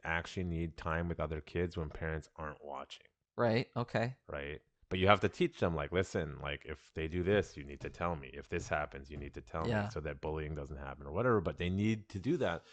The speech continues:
Speaker 1: because they need to figure out on their own
Speaker 2: Yeah.
Speaker 1: how to interact with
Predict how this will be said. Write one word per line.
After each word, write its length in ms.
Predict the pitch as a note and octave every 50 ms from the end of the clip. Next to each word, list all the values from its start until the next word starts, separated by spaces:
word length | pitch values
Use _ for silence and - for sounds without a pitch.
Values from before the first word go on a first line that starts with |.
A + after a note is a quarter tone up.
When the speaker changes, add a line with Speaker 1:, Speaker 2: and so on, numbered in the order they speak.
| - - - - - - - - - - - - _ _ _ _ _ -
Speaker 1:
because 360 | G#2+ F#2+ - A#2+ A2+ G2 F2+
they 120 | G#2+ G2+
need 280 | G2+ G#2+ A#2 B2 A2 -
to 200 | - B2 A#2 A2
figure 520 | - - - - A#2 A2+ A2+ B2 A#2 G#2+ G2+
out 400 | G2 F#2+ F#2 F#2+ G2 - - - - - _ _ _ _ _ -
on 220 | G2 G#2+ A2 A2
their 240 | G2+ F#2 F2 - -
own 520 | A2 B2 A#2+ G#2 F#2 E2+ E2 D#2+ D#2+ D#2 -
Speaker 2:
Yeah. 220 | B2+ A#2+ A2 G2+
Speaker 1:
how 60 | E2+ F2+
to 80 | F#2+
interact 600 | - F#2 F#2 - F2+ F2+ F2 F2 E2+ E2+ - -
with 100 | E2+ D#2+